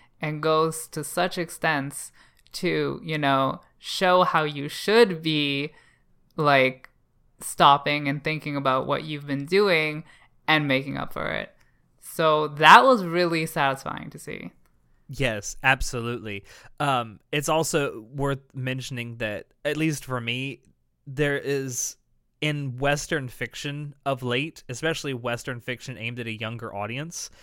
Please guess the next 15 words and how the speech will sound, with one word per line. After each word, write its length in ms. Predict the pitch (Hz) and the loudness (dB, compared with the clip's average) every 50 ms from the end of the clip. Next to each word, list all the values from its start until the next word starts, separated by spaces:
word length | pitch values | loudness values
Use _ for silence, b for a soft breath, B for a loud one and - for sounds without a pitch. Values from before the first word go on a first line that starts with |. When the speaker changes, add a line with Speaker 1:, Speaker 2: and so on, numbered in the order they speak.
| b b b b b b | b b b b b b
Speaker 2:
there 240 | 135 147 151 156 147 | -4 -2 0 0 0
is 400 | - 151 160 156 151 143 135 - - | 0 2 2 2 2 0 -2 -4 -4
a 160 | 143 143 135 | -2 -2 -2
disturbing 800 | 131 127 120 - - - - 143 139 139 135 143 139 127 127 123 | -4 -4 -8 -8 -8 -4 -2 -2 0 0 0 0 -2 -2 -2 -8
trend 560 | - - - 127 120 120 123 131 143 143 139 | -8 -6 -4 -2 -2 -2 -4 -8 -10 -10 -10
of 400 | - 127 123 123 123 120 117 123 - - | -6 -4 -2 -2 -2 -2 -4 -8 -10 -10
romanticizing 1040 | 120 127 123 120 117 117 113 117 - 139 127 - 131 131 127 127 - 135 131 123 117 | -6 -6 -6 -4 -2 -2 -4 -2 -2 -4 -4 -2 0 0 0 0 -2 -6 -10 -12 -10
things 540 | - 127 120 120 123 123 123 123 117 - 120 | -6 -6 -6 -6 -6 -10 -10 -10 -10 -10 -8
like, 320 | 117 113 110 110 107 98 _ _ _ - | -4 -4 -4 -4 -4 -8 _ _ _ -14
you 140 | 123 113 | -10 -8
know, 140 | 104 101 101 | -8 -8 -8
disabilities 840 | 101 - 131 123 - 131 120 117 120 117 120 120 120 127 127 113 - | -10 -8 -8 -8 -6 -6 -4 -2 -2 -2 -2 -4 -4 -6 -6 -6 -8
and 120 | 117 110 | -8 -10
mental 300 | 113 117 113 - - 101 | -10 -10 -8 -8 -8 -8
illness, 560 | 104 104 107 117 135 156 170 160 - - - | -8 -8 -8 -8 -10 -10 -10 -10 -10 -12 -12